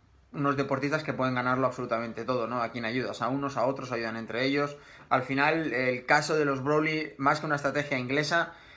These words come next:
eh, hay que tener en cuenta que es un caso especial, son hermanos. Eh, y al final, ellos son dos, son muy buenos y tienen una tercera persona que siempre está ahí, que es Richard Vargas, ayudando. Eh, no es, eh, que tengan un equipo inglés detrás que les esté apoyando, no.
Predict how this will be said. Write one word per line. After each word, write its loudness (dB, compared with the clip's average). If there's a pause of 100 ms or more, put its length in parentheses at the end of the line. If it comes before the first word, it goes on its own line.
(160)
eh, 4
hay 2
que 4
tener 0
en 0
cuenta 2
que 0
es -4
un -2
caso 2
especial, 0
son 0
hermanos. 0 (500)
Eh, -2
y 0
al 2
final, 0 (140)
ellos 0
son 0
dos, 2 (100)
son 0
muy 2
buenos 2
y -2
tienen 0
una 0
tercera 2
persona 0
que -4
siempre 0
está 0
ahí, 2
que 0
es -4
Richard -2
Vargas, 0
ayudando. -2 (580)
Eh, 2
no 6
es, 2
eh, 0
que 0
tengan 0
un 2
equipo 2
inglés 2
detrás 2
que -4
les -4
esté 0
apoyando, 2
no. -2